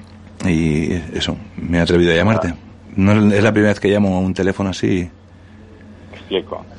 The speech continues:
Speaker 1: Ujú.
Speaker 2: Yo soy sexólogo,
Speaker 1: Ujú.
Speaker 2: ¿vale? Yo
Speaker 1: Ujú.
Speaker 2: tengo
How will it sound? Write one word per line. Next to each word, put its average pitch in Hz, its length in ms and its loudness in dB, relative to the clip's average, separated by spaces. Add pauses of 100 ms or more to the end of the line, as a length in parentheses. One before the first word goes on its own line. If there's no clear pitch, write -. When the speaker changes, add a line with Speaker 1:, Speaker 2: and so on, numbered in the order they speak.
(120)
Speaker 1:
Ujú. 98 220 2
Speaker 2:
Yo 95 140 0
soy 101 180 -4
sexólogo, 80 800 -4 (200)
Speaker 1:
Ujú. 98 240 2 (200)
Speaker 2:
¿vale? 82 240 -6 (520)
Yo 92 120 -2
Speaker 1:
Ujú. 101 80 -4
Speaker 2:
tengo 92 520 -4